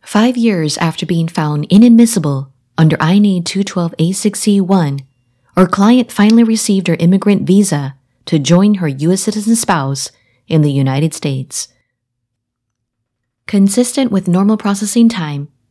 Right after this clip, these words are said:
U S C S took ten months to approve her Form I six oh one application for waiver of inadmissibility, which we prepared and filed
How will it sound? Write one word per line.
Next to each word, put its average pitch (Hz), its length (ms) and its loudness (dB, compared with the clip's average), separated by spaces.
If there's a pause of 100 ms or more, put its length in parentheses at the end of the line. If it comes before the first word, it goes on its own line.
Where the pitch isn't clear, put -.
(100)
U 208 180 2
S 254 120 0
C - 160 -4
S 247 160 -4
took 143 320 -6
ten 226 260 0
months 143 360 -2
to 160 120 -2
approve 196 460 -2 (100)
her 151 80 -4
Form 196 380 -4
I 175 160 -2
six - 320 -8
oh 220 80 0
one 151 340 -4 (320)
application 202 580 -2
for 180 140 -4
waiver 175 280 -2
of 196 80 -6
inadmissibility, 175 1040 -4 (440)
which 156 240 -4
we 214 140 -2
prepared 160 520 -6
and 143 200 -6
filed 147 400 -6